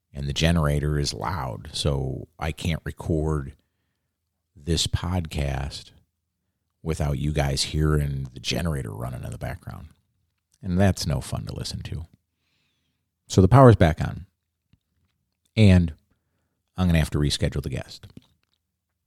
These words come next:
However, it got me thinking, well, what am I gonna tell the listeners this week? And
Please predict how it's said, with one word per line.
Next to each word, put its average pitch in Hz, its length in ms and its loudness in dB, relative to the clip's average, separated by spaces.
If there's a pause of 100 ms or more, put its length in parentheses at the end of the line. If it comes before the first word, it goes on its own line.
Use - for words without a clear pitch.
(720)
However, 82 460 4 (1160)
it 92 80 -12
got 80 160 0
me 82 80 0
thinking, 78 480 0
well, 87 320 4 (540)
what 90 120 0
am 101 80 2
I 98 100 4
gonna 85 140 2
tell 90 260 4
the 71 100 -2
listeners 80 480 0
this - 220 4
week? - 320 -6 (1700)
And 80 580 -2